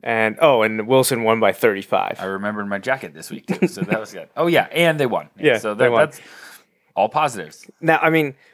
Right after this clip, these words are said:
Speaker 1: Wilson's not a stranger to winning by mercy rule. It's just unusual for it to happen against the opponent that we played.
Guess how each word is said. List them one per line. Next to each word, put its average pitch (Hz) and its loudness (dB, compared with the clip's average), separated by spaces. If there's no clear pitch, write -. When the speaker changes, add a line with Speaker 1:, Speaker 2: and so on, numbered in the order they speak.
Speaker 1:
Wilson's 165 0
not 117 0
a - -12
stranger 135 2
to 110 0
winning 107 -6
by 113 2
mercy 107 -10
rule. 95 -10
It's 139 0
just 139 0
unusual 139 0
for 127 -2
it 120 -6
to 117 -10
happen 113 -2
against 120 0
the 101 -4
opponent 117 0
that 82 -4
we 92 -12
played. - -12